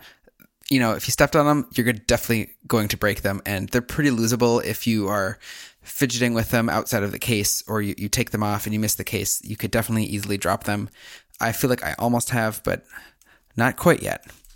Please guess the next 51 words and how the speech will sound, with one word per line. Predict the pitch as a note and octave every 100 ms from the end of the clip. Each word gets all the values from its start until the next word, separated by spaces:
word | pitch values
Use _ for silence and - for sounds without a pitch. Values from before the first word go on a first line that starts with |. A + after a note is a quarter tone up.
| - - _ _ _ - -
The | - A2+
fit, | - F3+ D#3 -
so | - C#3+
there | C#3 B2+
are |
in-ear | B2+ C#3 B2
silicone | A#2 C#3+ C#3 C3+ A2
tips, | A#2+ - - -
and | A2+
they | G#2+
come | A2 G#2
with | G#2
three | - G2+
sizes. | A2 G#2 G2 F2+
So, | - - G#2+ G#2 G#2 - - - _
um, | - G#2 A2
they | A2+
come | C3
out | A2
of | A#2+
the | B2
box | A#2+ -
with | A2
a | A2+
medium, | C3 C#3+ C3+
but | A2+ D2
you |
can | - G2+
replace | G2+ B2 -
them | A2
for | - A2
a |
large | G#2+ G#2 G#2 -
or | F#2+
a | G2+
small. | - G#2+ A2 - - - -
And | A#2 B2+
these, | E3 -
when | D3
you're | B2+
replacing | A2+ D3+ - C#3
the |
tips, | A2 A#2+ -
you |
gotta | D#3 C#3+
give | D3
them | C#3 B2
a |
pretty | - - - D#3+ D3
good | A2+ -
tug. | - B2+ A2+